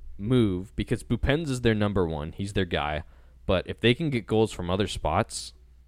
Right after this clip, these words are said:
and they have another similar year with their defense, with Lucho Acosta, I think it's a great pickup.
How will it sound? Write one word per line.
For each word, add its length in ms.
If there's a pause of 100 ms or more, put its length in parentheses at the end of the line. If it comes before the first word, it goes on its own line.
(120)
and 160
they 80
have 180
another 360
similar 460
year 300
with 280
their 140
defense, 600
with 140
Lucho 300
Acosta, 600 (640)
I 80
think 120
it's 100
a 40
great 260
pickup. 320